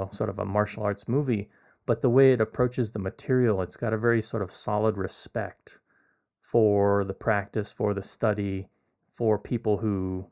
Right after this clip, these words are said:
participate in that. And I, and I got that sort of same sense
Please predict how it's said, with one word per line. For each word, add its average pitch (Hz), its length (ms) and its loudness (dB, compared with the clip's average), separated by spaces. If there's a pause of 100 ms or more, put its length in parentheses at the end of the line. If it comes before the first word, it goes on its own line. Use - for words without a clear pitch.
(120)
participate 110 760 -4
in 90 160 -6
that. 92 300 -8 (420)
And 120 140 2
I, 123 180 4 (120)
and 120 140 0
I 120 220 4
got 147 220 -2
that 147 140 2
sort 131 200 2
of 113 100 -2
same 120 380 2
sense - 580 -2